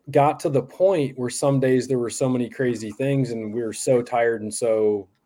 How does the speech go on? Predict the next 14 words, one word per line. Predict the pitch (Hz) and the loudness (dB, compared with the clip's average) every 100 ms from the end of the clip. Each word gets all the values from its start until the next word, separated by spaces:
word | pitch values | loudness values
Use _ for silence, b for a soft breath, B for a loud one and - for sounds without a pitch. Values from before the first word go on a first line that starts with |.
| _ _ _ - | _ _ _ -10
it | 127 | -6
was | 107 | -6
happening | - 127 123 123 113 | -4 -2 -2 -4 -4
so | 120 110 | -4 -2
much, | 117 151 | -2 -4
I, | 104 - - | -8 -12 -8
I | 107 | -8
just | 104 104 - | -6 -10 -8
stopped | 104 98 - | -6 -6 -6
making | 104 101 113 | -10 -8 -10
entries | 160 208 120 90 | -10 -8 -10 -12
because | - 101 95 | -10 -8 -8
it | 95 | -10
was | - - | -12 -14